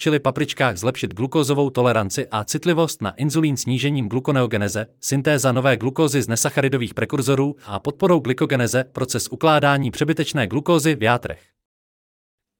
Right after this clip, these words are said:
Paprička je silné koření, které nabízí množství základních živin a zdravotních výhod. Přidejte tuto neuvěřitelnou superpotravinu do svého jídelníčku, abyste zlepšili své celkové zdraví,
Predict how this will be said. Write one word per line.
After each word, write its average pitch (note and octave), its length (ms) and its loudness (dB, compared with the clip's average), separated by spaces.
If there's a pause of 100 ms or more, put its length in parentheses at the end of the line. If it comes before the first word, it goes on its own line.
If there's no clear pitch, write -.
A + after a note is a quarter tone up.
(120)
Paprička F3+ 440 2
je D3+ 120 6
silné D3 300 2
koření, C3+ 440 0
které A2+ 220 2
nabízí G#2+ 360 -2
množství F#2+ 360 -6
základních A2+ 560 -2
živin E3 340 0
a C#3 120 -2
zdravotních C#3 520 -2
výhod. G#2 280 -8 (1300)
Přidejte G3 440 4
tuto F#3 240 2
neuvěřitelnou D3+ 680 2
superpotravinu C3+ 720 0
do B2+ 80 0
svého A2+ 300 0
jídelníčku, G#2+ 600 -2 (260)
abyste F#3 360 2
zlepšili F3+ 380 2
své D3+ 220 2
celkové D3+ 420 2
zdraví, C3+ 420 0